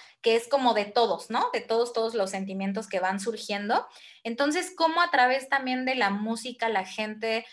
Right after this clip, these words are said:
puede experimentar, te digo, o sea, un montón de sentimientos y emociones?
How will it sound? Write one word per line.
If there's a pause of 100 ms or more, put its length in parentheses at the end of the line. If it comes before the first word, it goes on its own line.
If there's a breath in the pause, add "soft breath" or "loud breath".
(200 loud breath)
puede
experimentar,
te
digo,
o
sea,
un
montón
de
sentimientos
y
emociones?